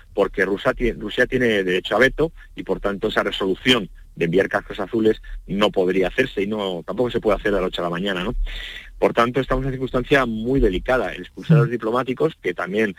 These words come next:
Speaker 1: ahora expulsarán otro país, otros tantos,
Speaker 2: Ujú.
Speaker 1: y Rusia expulsará a otros tantos, y bloqueará, eh, los,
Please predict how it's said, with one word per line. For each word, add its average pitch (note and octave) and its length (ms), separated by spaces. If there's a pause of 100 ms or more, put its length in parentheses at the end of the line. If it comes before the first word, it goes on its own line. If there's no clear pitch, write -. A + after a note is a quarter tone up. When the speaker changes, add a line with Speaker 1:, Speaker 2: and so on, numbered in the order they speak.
(180)
Speaker 1:
ahora G2 320
expulsarán G2 580
otro F2 220
país, F#2+ 360
otros F2 240
tantos, B2+ 460 (140)
Speaker 2:
Ujú. E3 120
Speaker 1:
y D#3+ 80
Rusia - 280
expulsará G2 420
a G#2 60
otros F2+ 240
tantos, B2+ 420 (260)
y G2+ 120
bloqueará, G2 680 (280)
eh, G2 280
los, F#2 140